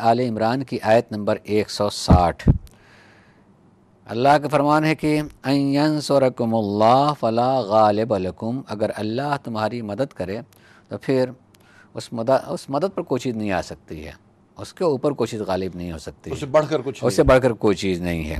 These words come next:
Speaker 1: "فَلَا غَالِبَ لکم ان یخ-، و ان یخذلکم فَمَنْ ذَا الذی ینصرکم"، اور اگر اللہ نے کہیں ذلیل کر دیا، توفیق چھین لی، خذلان کو
Speaker 2: اللہ نے
Speaker 1: ہم
Speaker 2: ہاتھ اٹھا لیا،
Speaker 1: ہاتھ
Speaker 2: تو
Speaker 1: اٹھا لیا اور بے توفیقی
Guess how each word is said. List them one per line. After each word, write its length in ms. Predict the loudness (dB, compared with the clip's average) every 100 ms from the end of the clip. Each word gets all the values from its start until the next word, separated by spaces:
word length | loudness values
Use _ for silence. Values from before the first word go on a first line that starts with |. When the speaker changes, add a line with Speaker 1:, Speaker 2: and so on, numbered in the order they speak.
| -12 -18 -20 -20 -20 -2
Speaker 1:
"فَلَا 240 | 4 6 8
غَالِبَ 360 | 8 6 6
لکم 360 | 6 4 0 -2 -2
ان 100 | 2
یخ-، 340 | 6 4 2 -18 -20 -20 -4 -2
و 20 | -2 2
ان 320 | 2 2 2
یخذلکم 1080 | 2 2 0 2 4 4 2 4 4 4 0 -10 _ _ -16 -4
فَمَنْ 280 | 0 2 2
ذَا 60 |
الذی 340 | 0 0 0 -4
ینصرکم"، 500 | -4 -8 -10 -12 -16 -18 _
اور 180 | 0 2
اگر 220 | 4 2
اللہ 320 | 0 -2 -4
نے 80 | -4
کہیں 200 | -8 -6
ذلیل 320 | -6 -6 -8
کر 180 | -6 -8
دیا، 300 | -8 -10 -10 -14 _ _ _ _ _ _ _
توفیق 420 | -2 -2 -2 -6
چھین 400 | 0 2 4 2
لی، 140 | -4 -6
خذلان 480 | -4 -2 0 0 0
کو 60 |
Speaker 2:
اللہ 240 | 0 0 0
نے 80 |
Speaker 1:
ہم 120 | -2 0
Speaker 2:
ہاتھ 180 | 0
اٹھا 240 | -4 -4 -4
لیا، 160 | 2
Speaker 1:
ہاتھ 180 | 6 6
Speaker 2:
تو 60 | 4
Speaker 1:
اٹھا 240 | 4 4
لیا 400 | 4 0 -2 -4 -12
اور 200 | -6 -4
بے 160 | 0 -2
توفیقی 680 | -2 -4 -2 -4 -2 -2